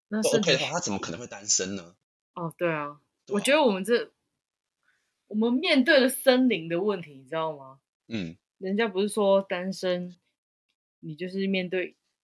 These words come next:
Speaker 1: 就是一个森林嘛，一座森林。
Speaker 2: 嗯。
Speaker 1: 问题是那一座森林可以达到我们条件的，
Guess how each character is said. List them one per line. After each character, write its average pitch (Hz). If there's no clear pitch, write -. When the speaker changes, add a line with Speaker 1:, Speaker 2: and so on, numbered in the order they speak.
Speaker 1:
就 180
是 165
一 170
个 180
森 160
林 143
嘛， 135
一 170
座 190
森 165
林。 -
Speaker 2:
嗯。 87
Speaker 1:
问 285
题 220
是 247
那 240
一 220
座 226
森 214
林 151
可 180
以 185
达 160
到 180
我 170
们 143
条 139
件 160
的， 139